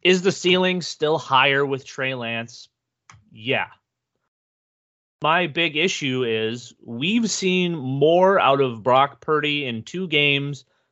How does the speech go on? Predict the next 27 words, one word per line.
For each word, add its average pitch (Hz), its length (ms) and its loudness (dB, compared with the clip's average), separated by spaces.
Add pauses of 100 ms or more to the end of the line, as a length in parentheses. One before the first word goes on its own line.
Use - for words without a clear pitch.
(160)
coming 165 320 2
onto 151 240 2
the 143 100 -2
field 135 640 2 (760)
without, 139 560 4 (320)
you 131 140 -8
know, 127 280 -12
you 131 140 -4
know, 117 300 -2 (420)
n-, 120 280 -6
no 160 260 6
warning, 131 500 2 (160)
right? 139 300 2 (760)
Jimmy 165 220 0
G 160 160 2
goes 147 240 2
down, 156 480 2 (440)
Brock, 151 340 2
you're 135 220 0
in. 92 280 -8 (1040)
Not 165 180 2
only 185 160 4
did 165 140 0
he 151 100 -6
light 139 260 2
up 131 120 0
Miami, 120 600 -2